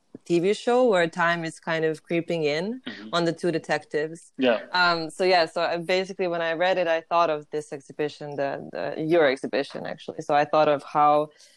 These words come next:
Speaker 1: um, implying that this time capsule kind of contains, uh, elements of time from, from, from the past, it did remind me of what, what he was writing. Um, and in a sense, it also connects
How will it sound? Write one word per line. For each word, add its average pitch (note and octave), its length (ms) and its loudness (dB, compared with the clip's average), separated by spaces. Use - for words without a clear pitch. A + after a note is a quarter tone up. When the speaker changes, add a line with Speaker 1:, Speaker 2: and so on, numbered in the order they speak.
Speaker 1:
um, C#3 580 -2
implying E3+ 640 2
that D#3 200 -4
this D#3+ 180 -4
time E3+ 340 -2
capsule D#3 840 -4
kind D#3 180 -4
of D3+ 140 -8
contains, D#3 960 -4
uh, C#3+ 640 -2
elements E3 400 0
of D3 120 -10
time E3 300 -2
from, D3+ 280 -6
from, C#3+ 680 -8
from D3+ 240 -4
the D3+ 80 0
past, E3 720 0
it F3 220 -2
did E3 240 2
remind D#3+ 360 0
me D#3 100 0
of D3 200 -2
what, D3 360 0
what D#3+ 160 -6
he G3 240 -2
was C#3+ 220 -4
writing. C#3+ 460 -8
Um, D#3 400 2
and F#3 160 2
in F#3+ 100 4
a F#3+ 60 2
sense, G3+ 460 0
it G3 120 2
also F#3+ 300 2
connects F3 500 -6